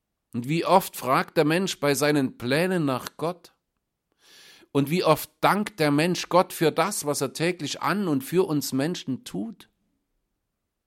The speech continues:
Ja, wir feiern heute das Erntedankfest.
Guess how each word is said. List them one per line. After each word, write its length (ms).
Ja, 220
wir 120
feiern 400
heute 240
das 220
Erntedankfest. 1400